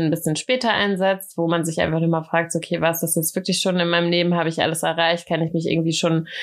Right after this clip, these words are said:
bisschen entspannen? Und, äh, bin ich, habe ich hier auch wirklich den Partner an meiner Seite, den ich irgendwie bis ans letzte Sch-,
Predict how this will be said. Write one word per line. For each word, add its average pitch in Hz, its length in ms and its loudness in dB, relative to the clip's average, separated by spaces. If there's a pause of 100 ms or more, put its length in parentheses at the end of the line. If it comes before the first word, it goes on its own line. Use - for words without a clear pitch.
(380)
bisschen 226 300 0
entspannen? 214 880 0
Und, 175 340 0
äh, - 180 2
bin 185 180 0
ich, 185 160 0
habe 190 100 2
ich 185 100 -2
hier 180 220 0
auch 180 140 -4
wirklich 185 240 -2
den 180 160 2
Partner 190 340 0
an 175 140 2
meiner 175 260 2
Seite, 175 340 2
den 165 220 0
ich 160 260 -2
irgendwie 165 580 0
bis - 380 -2 (120)
ans 165 460 0 (160)
letzte 180 500 0
Sch-, - 420 -2